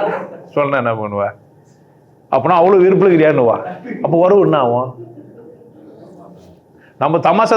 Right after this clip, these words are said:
தான் சொல்லியிருப்போம், ஆனா அவ சீரியஸ் எடுத்து செத்துட்டா என்ன ஆகுது? ம். இப்ப பேசின இருக்கிற நேரத்துல எதனா ஆயிடுச்சேன்னா, இந்த ஆள் கரெக்டா சொல்லிட்டான் முதல்லன்னு கூட பேசுவீங்க. அந்த மாதிரி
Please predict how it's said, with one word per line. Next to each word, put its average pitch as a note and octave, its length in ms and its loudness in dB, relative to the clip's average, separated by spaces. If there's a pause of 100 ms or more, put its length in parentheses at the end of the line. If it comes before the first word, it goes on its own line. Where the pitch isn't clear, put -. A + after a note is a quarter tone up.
தான் G#3+ 140 2
சொல்லியிருப்போம், E3+ 420 0
ஆனா F3 160 0
அவ E3 140 0
சீரியஸ் F3 260 -2
எடுத்து D#3 200 -2
செத்துட்டா D#3 280 -2
என்ன D3+ 140 -2
ஆகுது? A#2+ 300 -2 (960)
ம். C3+ 220 -14 (260)
இப்ப - 120 -4 (100)
பேசின A3+ 220 2
இருக்கிற A3+ 180 2
நேரத்துல G#3+ 240 2
எதனா G#3 160 0
ஆயிடுச்சேன்னா, G3 380 0 (680)
இந்த D3+ 120 -2
ஆள் F#3+ 120 0
கரெக்டா F3 300 0
சொல்லிட்டான் E3 320 0
முதல்லன்னு D#3 400 0
கூட D#3 100 2 (100)
பேசுவீங்க. G2 380 -6 (1400)
அந்த A#2+ 160 -8
மாதிரி D3 140 4